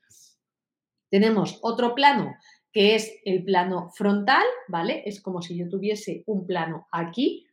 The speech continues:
que divide mi cuerpo en una mitad anterior y en una mitad posterior. ¿Qué movimientos puedo realizar en este plano? ¿No? Pues puedo realizar, si tengo aquí mi plano, puedo realizar un movimiento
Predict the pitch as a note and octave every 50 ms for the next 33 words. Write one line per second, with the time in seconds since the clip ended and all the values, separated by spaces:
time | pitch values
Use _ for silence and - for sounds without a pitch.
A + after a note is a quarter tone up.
0 | _ _ _ _ - A3 G3 G3+ G3 G3 G3+ G3 G3 F#3 F#3+ F#3 F3 - A3+ A#3
1 | A3 G#3 - - E3 D#3 - - G3 F#3 F#3+ F#3+ F#3+ F3 E3 E3 F3+ F#3 F#3 F3
2 | F3+ F#3 F3 F3 - F3+ E3+ F3 F3 F3+ F3 F#3 G#3+ A#3 A#3+ A3+ - - - -
3 | F3+ E3+ E3+ F3+ G3 G3+ G3 G3 - - F3+ F3 E3+ E3 D3+ D3+ - - F3+ F3
4 | - - G#3+ A3 B3+ D4 E4 F4 F#4+ G4+ - - - - _ _ _ _ _ _
5 | _ - C4+ B3+ G#3+ - - - G3 G3 F#3+ F#3+ G3 G3 G3 G3 F#3 F3 F#3 E3+
6 | E3+ - F#3+ F3+ F3+ F3+ F#3 F3+ E3+ F3 F#3 F3 - A3+ A#3 A#3+ - - - -
7 | _ _ _ - - G3 G3 G3 F#3 F#3 - - F3+ F3 G3 B3+ D4+ D#4+ D#4 G#3+
8 | E3+ - _ _ _ _ _ - E3+ A#3+ D#4+ - - F#3+ E3+ F3 - F#3 F3 F#3
9 | F#3 F#3 F3+ F3+ F#3 G3 F#3+ F#3+ - B3 B3 - - - F#3+ E3+ E3+ F3 F3 F3
10 | F3 F#3+ G3 G3 G#3 G#3 - C4 C4+ C#4 C#4+ E4 F#4+ F#4+ - - _ _ _ _
11 | _ - G3+ G3 F#3 F#3 F#3 F#3 F3+ F3+ F#3+ F#3+ F#3+ - A#3 A#3 A3+ A3+ - -
12 | - - G3 F#3+ F#3+ F#3+ F#3 F3 F#3+ F#3 G3 A3 A#3+ B3 A3 - D3+ B2 - _